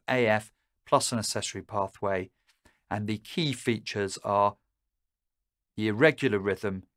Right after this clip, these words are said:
and the changing in Q R S morphology. And the reasons that the Q R S morphology changes is when the A V node is tired, the atrial fibrillation can conduct to the ventricle through the pathway,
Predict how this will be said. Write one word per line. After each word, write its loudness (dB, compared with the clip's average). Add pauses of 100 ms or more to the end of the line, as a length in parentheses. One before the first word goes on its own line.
and -8
the -2
changing -2
in -8
Q -2
R 4
S -4
morphology. -8 (340)
And -6
the -2
reasons 2
that -10
the -12
Q 0
R 4
S -2
morphology -6
changes 0 (440)
is -2 (180)
when 0
the -4 (320)
A -2
V -2
node 10
is 2
tired, 2 (540)
the -8
atrial -6
fibrillation -2
can -
conduct -2
to -14
the -10
ventricle -6
through -6
the -6 (200)
pathway, 4